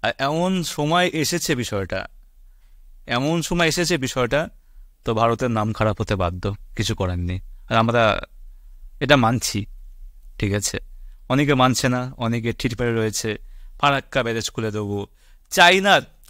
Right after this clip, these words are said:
চায়নার ড্যামের ফটো পাঠিয়ে চায়নার ড্যাম খুলে দেবে।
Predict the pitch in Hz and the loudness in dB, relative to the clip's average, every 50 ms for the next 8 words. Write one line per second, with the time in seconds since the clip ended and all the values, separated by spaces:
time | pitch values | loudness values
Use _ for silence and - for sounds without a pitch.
0 | _ _ - - 147 143 151 160 160 170 170 160 139 120 127 127 131 139 143 147 | _ _ 0 4 6 6 6 6 4 4 2 2 2 2 2 2 4 2 2 2
1 | 143 - - - 120 117 127 131 117 - 120 117 - - 123 127 135 135 - - | 0 -2 -4 -4 -4 -2 -2 -2 0 2 0 0 0 -2 -4 -4 -4 -4 -4 -2
2 | 123 110 107 107 110 107 104 107 104 107 104 - - 110 104 98 98 95 92 95 | 0 0 0 -2 -4 -4 -2 -2 -2 -2 -4 -2 -2 -2 0 0 -2 -4 -4 -6
3 | 98 | -6